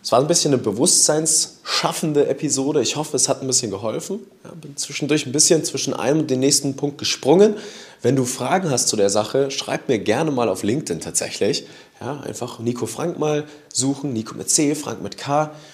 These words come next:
Und dann kannst du jederzeit deine Fragen stellen. Ich mache auch jede Woche mal einen Post und informiere die Leute, die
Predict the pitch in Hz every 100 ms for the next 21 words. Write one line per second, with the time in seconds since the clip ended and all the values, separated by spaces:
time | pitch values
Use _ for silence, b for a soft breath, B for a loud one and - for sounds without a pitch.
0 | B B B - 107 - 135 131 - 117
1 | 113 - 107 139 147 139 127 110 117 107
2 | - 95 113 110 - 107 104 104 B B
3 | B - 98 95 107 104 101 - 95 85
4 | 87 - 147 143 135 - - 92 92 92
5 | - B _ 117 120 107 143 156 139 139
6 | B B B B _ _ _ 107 101 120
7 | - 113 110 - - - 98 95